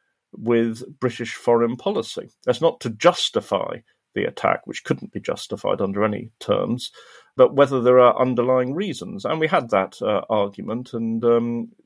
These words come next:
Jeremy, when he made his, uh, speech, he said, "Look, uh, the fact these attacks are still happening show our foreign policy has failed,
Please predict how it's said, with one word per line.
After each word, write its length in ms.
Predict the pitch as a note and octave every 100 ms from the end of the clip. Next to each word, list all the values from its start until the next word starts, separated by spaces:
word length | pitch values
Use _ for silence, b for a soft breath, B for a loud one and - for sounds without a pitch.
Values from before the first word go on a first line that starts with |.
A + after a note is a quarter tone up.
| _ _ _ _ _ A2+
Jeremy, 440 | B2+ A#2+ A2+ A2
when 140 | G#2+ A2
he 80 | G#2+
made 280 | G#2+ A2
his, 360 | G2+ G#2 G#2 -
uh, 60 | -
speech, 480 | - - G2+ - -
he 80 | -
said, 400 | - B2+ B2+ _ B B B B B
"Look, 320 | D3+ E3+ - - -
uh, 300 | A#2 A2+ A2+
the 80 | A#2+
fact 240 | C3+ -
these 180 | A#2 A2+
attacks 360 | - C3 -
are 40 | A#2
still 180 | - A2+
happening 360 | C3+ - A2+
show 260 | A2+ B2+ B2
our 80 | B2
foreign 320 | - B2+ B2+
policy 420 | C3+ C#3 - C#3+
has 360 | C3+ C#3+ C3+ - _
failed, 580 | - E3+ G3 F2 -